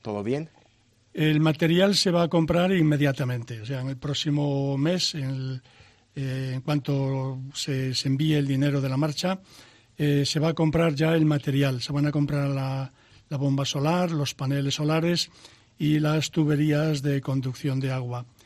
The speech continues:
Speaker 2: El resto no se podrá terminar hasta que se pasen, hasta que pasen las lluvias que empiezan ahora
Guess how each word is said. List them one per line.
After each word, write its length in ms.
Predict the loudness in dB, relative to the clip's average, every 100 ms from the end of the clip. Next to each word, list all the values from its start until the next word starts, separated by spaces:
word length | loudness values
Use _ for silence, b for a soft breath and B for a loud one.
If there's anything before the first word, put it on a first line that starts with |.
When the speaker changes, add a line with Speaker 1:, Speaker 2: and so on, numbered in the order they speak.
| b b b -2
Speaker 2:
El 200 | 0 2
resto 480 | 0 2 2 2
no 200 | 2 0
se 140 | 0 0
podrá 340 | 2 2 2
terminar 640 | 2 0 2 4 2 0 -4 B B B B
hasta 300 | -4 -2 -2
que 360 | 2 2 4 2
se 440 | 0 2 4 2
pasen, 500 | 0 0 0 4 4
hasta 240 | 2 0 -2
que 100 | 0
pasen 300 | 0 4 4
las 140 | 4
lluvias 580 | 4 4 4 4 0 -6 b b -4
que 80 | -2
empiezan 460 | 0 0 2 2
ahora 400 | 2 2 0 -4